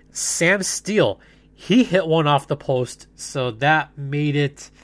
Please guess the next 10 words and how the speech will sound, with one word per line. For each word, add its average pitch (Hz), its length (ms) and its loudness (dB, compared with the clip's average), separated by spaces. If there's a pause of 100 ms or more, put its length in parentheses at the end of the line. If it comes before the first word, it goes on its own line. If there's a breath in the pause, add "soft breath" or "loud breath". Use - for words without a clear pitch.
(460 soft breath)
very, 170 800 -2
very 160 480 -2
close 165 640 0
to - 220 -8
being 139 320 -2 (400 soft breath)
four 147 340 2
goals 143 260 2
for 151 200 0
the 135 80 0
Ducks. 131 500 0